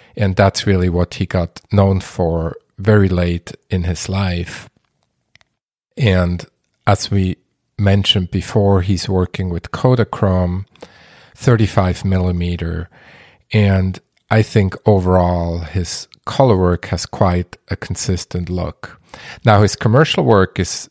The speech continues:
very cool as well, obviously very different. You know, it may not be as artsy, but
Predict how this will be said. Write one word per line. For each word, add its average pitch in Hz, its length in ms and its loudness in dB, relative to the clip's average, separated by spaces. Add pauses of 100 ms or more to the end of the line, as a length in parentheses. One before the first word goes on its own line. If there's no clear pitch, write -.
(100)
very 92 280 4
cool 95 380 0
as - 200 -6
well, 92 460 0
obviously 95 420 -2
very 87 420 -2
different. 107 640 2 (280)
You 101 140 -4
know, 87 200 -4
it 85 180 -8
may 92 240 -2
not 90 320 -2
be - 180 -6
as 101 320 0
artsy, 95 440 2
but 90 280 -2